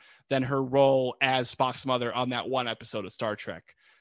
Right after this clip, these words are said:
uh, on Journey to Babel. So when Nimoy contacted her to come back for the movie to have a scene with him, she was very eager 'cause she was very thankful that,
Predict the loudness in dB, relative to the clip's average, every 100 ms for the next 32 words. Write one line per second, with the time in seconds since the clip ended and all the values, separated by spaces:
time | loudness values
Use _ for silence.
0 | _ -6 -2 -2 -2 -2 -2 -2 0 0
1 | 0 -2 0 2 2 0 -2 2 4 6
2 | 4 4 2 4 2 0 0 -2 0 0
3 | -2 -4 -2 -4 -6 -4 -4 0 2 2
4 | 0 -6 -6 -2 0 0 0 -2 -2 -4
5 | -6 -4 -2 -2 -2 -4 -6 -8 -12 -20
6 | _ _ -4 2 2 4 4 4 4 4
7 | 4 2 0 -2 0 0 0 0 0 -2
8 | -2 -4 -4 -4 -2 -4 -4